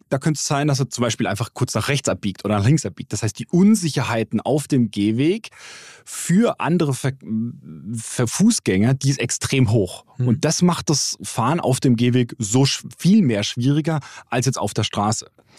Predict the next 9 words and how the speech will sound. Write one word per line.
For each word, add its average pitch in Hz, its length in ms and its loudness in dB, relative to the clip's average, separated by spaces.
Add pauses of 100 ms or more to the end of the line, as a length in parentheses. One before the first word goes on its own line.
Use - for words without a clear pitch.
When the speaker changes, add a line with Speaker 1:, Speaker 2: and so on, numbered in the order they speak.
(280)
Speaker 1:
Auf 123 120 2
der 156 120 2
anderen 202 240 6
Seite, 120 380 2
auf 117 120 0
dem 127 140 4
Gehweg 151 280 2
fahren 143 320 -2
wir - 120 0